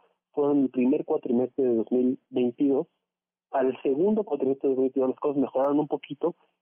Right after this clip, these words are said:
y volvieron a bajar ligeramente para el último cuatrimestre de dos mil veintidós. Es decir, todavía estamos lejos de estar en niveles ideales. Obviamente ya si hacemos un zoom a cada institución, a cada estado, pues hay estados que están mucho mejor que otros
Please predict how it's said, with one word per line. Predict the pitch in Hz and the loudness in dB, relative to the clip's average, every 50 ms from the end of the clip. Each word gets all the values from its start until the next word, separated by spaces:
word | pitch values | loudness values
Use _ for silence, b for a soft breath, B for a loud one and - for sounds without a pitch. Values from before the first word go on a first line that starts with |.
| _ _ - | _ _ -6
y | 165 143 | -2 0
volvieron | 143 151 151 151 175 196 208 208 190 170 | 0 0 2 2 2 2 2 2 0 0
a | 143 | 0
bajar | 139 131 - - 151 143 | -2 -2 -2 -2 -2 0
ligeramente | 147 135 - - 139 131 131 131 127 123 - 127 123 | -2 -2 -2 -2 -2 0 2 0 0 0 -2 -4 -2
para | 123 117 117 117 | 0 0 0 0
el | 127 | 0
último | 143 139 139 135 123 - | -2 -2 -2 -2 -2 0
cuatrimestre | - 110 - - 107 104 113 117 - - 120 | -2 -2 -2 -2 0 0 0 0 0 0 0
de | 113 110 | 0 0
dos | 104 - | 0 0
mil | 104 104 104 | 0 0 0
veintidós. | 113 113 113 - 139 147 165 151 135 - | 0 0 0 0 0 0 2 0 -2 -4
Es | 139 135 | -6 -6
decir, | - - 165 160 - _ _ _ _ _ _ _ _ _ | -4 -4 -4 -4 -6 _ _ _ _ _ _ _ _ _
todavía | - 165 180 175 170 156 160 156 143 | -4 -2 0 0 2 2 2 0 0
estamos | - - 143 143 143 143 131 | 0 -2 0 0 2 2 2
lejos | 135 143 151 143 - - 147 139 - _ _ | 2 0 0 -2 -2 -2 -4 -4 -4 _ _
de | - - | -20 -18
estar | - - 135 131 127 127 | -8 -4 -2 0 0 2
en | 123 120 | 2 2
niveles | 123 127 131 127 123 - - 120 | 2 2 2 0 0 -2 -2 0
ideales. | 110 110 113 117 123 139 143 - | 0 2 2 2 2 0 0 -2
Obviamente | 156 147 147 143 139 139 143 139 - 135 | 0 0 0 2 2 2 0 0 0 0
ya | 131 135 127 | 0 0 -2
si | - - 123 | -2 -4 -4
hacemos | - - 131 131 131 117 - 143 | -2 -2 -2 -2 -2 -4 -2 0
un | 135 127 123 123 _ _ _ _ _ _ _ - | 0 0 0 -2 _ _ _ _ _ _ _ -4
zoom | - 160 156 151 151 131 | -2 0 2 2 2 0
a | 120 | -2
cada | - - 143 143 135 139 135 135 135 131 127 123 | -2 -2 -2 -2 -2 0 0 2 2 2 2 2
institución, | 120 117 - _ 135 117 - - - - - 147 147 139 139 139 135 127 | 0 -2 -2 _ -4 -4 -4 -6 -16 -8 -4 -2 0 0 2 0 0 0
a | 120 | -2
cada | - 139 135 139 139 131 | -2 -2 -2 0 0 -2
estado, | 120 - - - 127 123 127 131 120 | -4 -4 -4 -2 0 0 0 0 -2
pues | - 135 123 - 139 | -2 -4 -4 -2 -2
hay | 135 | -2
estados | 135 - 139 131 127 | -2 -2 -4 -6 -6
que | _ | _
están | _ - 127 131 | _ -2 0 2
mucho | 135 139 135 - - | 2 0 0 -2 -4
mejor | 127 113 - - 135 127 123 - | -8 -6 -4 -4 -4 -4 -4 -2
que | 135 | -2
otros | 127 127 123 - 135 135 131 | -2 0 -2 -2 -2 -2 -2